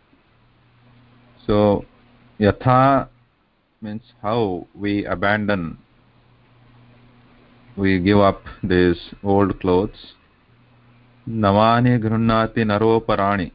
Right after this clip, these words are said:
Naraha means the human being, person. Aparani means others. Navani means new. Grunnati means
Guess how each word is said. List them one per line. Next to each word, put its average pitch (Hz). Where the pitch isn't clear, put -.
Naraha 95
means 95
the 87
human 92
being, 87
person. 80
Aparani 107
means 85
others. 90
Navani 104
means 92
new. 87
Grunnati 101
means 90